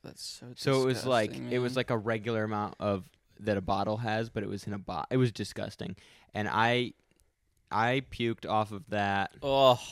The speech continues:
Speaker 2: And I remember that
Speaker 1: <laughs>
Speaker 2: I, I can just remember it was, like, one of the first times I was ever drunk. It wasn't the first time,
Speaker 1: <laughs>
Speaker 2: but it was one of the first times. And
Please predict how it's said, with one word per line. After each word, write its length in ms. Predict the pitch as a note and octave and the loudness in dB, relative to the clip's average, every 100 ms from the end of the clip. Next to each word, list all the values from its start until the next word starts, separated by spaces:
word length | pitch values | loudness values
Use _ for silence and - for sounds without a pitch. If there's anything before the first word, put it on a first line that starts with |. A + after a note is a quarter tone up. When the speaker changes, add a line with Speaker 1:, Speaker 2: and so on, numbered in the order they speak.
| - - - - - - | -16 -18 -20 -20 -16 -6
Speaker 2:
And 320 | A2 A2 A2 - | 0 2 2 4
I 80 | A#2 | 6
remember 360 | B2+ B2+ A#2+ | 6 4 4
that 320 | A#2 A#2+ D3+ F3 | 6 8 8 6
Speaker 1:
<laughs> 280 | C3+ C3 | 4 2
Speaker 2:
I, 240 | B2 - C#3+ | 4 6 6
I 20 | |
can 160 | E3+ F3+ | 4 0
just 160 | F#3 | -2
remember 400 | E3+ C#3+ C3+ A#2+ G#2+ | 0 2 2 2 0
it 40 | |
was, 160 | A#2 G#2+ | -2 -2
like, 160 | G#2+ | -4
one 140 | G2 G2+ | -2 -4
of 80 | G2 | -4
the 80 | |
first 340 | G#2 - C3 - | -6 -2 -2 0
times 280 | C#3 C3 B2 | -2 0 0
I 60 | |
was 140 | G#2+ G#2+ | -2 0
ever 200 | G2+ G#2 | -2 -4
drunk. 440 | G2+ E2 D2 - - | -4 -8 -8 -14 -6
It 80 | C#3 | 0
wasn't 360 | G3 A#3 E3 | 2 0 -4
the 100 | A2 - - - | -6 -8 -10 -4
first 400 | G#2+ A#2+ - - - | -4 -6 -14 -20 -8
time, 380 | A2+ G2+ C3 E3 | -4 -4 -4 -6
Speaker 1:
<laughs> 460 | G#3+ B2+ - _ - | -4 -6 -6 _ -4
Speaker 2:
but 220 | A2+ A#2 A#2+ | 4 4 4
it 100 | A#2+ | 2
was 260 | A#2 G2+ | 2 0
one 340 | G#2 G#2 A2 G#2 | -4 -2 -2 -2
of 80 | F#2+ | -6
the 80 | |
first 280 | F#2 F#2+ - | -8 -10 -10
times. 400 | - E2+ C2 - - _ _ _ _ _ | -10 -10 -12 -16 -20 _ _ _ _ _
And 200 | A#2 A2 | -4 -4